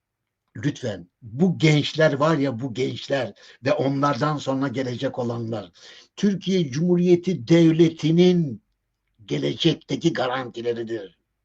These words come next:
Endonezya baş-, devlet başkanının bugünkü mecliste konuşması bütün sokaklara asılacak kadar değerli bir konuşmadır. Atatürk'ten sapanlar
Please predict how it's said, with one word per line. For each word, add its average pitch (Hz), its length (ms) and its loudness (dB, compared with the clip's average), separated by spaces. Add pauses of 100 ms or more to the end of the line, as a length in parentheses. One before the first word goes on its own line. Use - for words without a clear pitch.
(560)
Endonezya 196 760 4
baş-, 190 240 4 (140)
devlet 180 540 4
başkanının 196 600 2
bugünkü 185 400 2
mecliste 175 560 2
konuşması 180 920 0 (1120)
bütün 214 640 2
sokaklara 202 840 4
asılacak 185 640 0
kadar 175 460 2
değerli 180 500 4
bir 180 100 -4
konuşmadır. 143 680 -2 (320)
Atatürk'ten 160 800 2
sapanlar 165 800 2